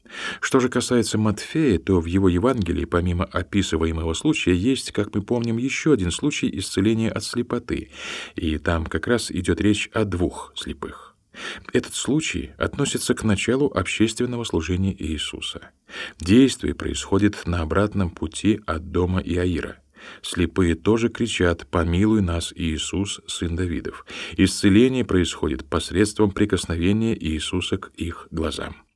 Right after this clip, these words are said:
Каким-то образом в памяти евангелиста первый случай мог срастись со вторым, и второй мог приобрести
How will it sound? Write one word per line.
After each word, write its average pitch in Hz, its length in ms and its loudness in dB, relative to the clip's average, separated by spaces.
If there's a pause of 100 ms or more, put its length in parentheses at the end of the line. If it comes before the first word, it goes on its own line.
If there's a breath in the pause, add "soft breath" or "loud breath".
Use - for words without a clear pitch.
(180)
Каким-то 156 500 4
образом 85 560 4
в - 120 -8
памяти 104 380 4
евангелиста 87 640 2
первый 98 380 2
случай 107 420 -2
мог 98 340 2
срастись - 880 0
со - 140 -6
вторым, 85 460 -2 (320 loud breath)
и 92 100 4
второй 110 320 4
мог 104 240 4
приобрести 85 760 2